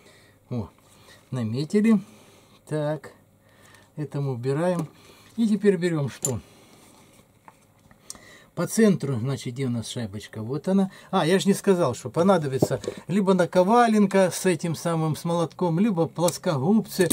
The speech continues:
Вот такие вот, вот щипцы может понадобиться, значит. И что мы делаем?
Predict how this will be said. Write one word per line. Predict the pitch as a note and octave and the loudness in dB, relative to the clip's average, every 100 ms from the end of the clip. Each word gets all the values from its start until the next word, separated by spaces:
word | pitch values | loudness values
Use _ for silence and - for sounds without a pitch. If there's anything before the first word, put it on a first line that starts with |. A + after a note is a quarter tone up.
| - - - | -2 -12 0
Вот | F3+ - | 2 2
такие | F#3 G3 F#3+ | 0 2 2
вот, | E3 E3 D3 | 2 0 0
вот | D#3 - | -2 -2
щипцы | - - D3+ - - G#3+ F#3 | -6 -6 -8 -6 0 0 2
может | F#3+ E3 E3 | 2 0 -2
понадобиться, | F3+ F3+ E3+ D#3+ D#3 D#3 - D3 | -2 0 0 0 -2 -6 -6 -8
значит. | C#3 C#3+ - C#3 - - - - | -6 -6 -8 -14 -18 -20 -20 -4
И | G#3+ G#3 | 0 0
что | - G3 E3+ | 0 -2 0
мы | D3+ | 0
делаем? | B2+ A2 G2+ | -2 -2 -4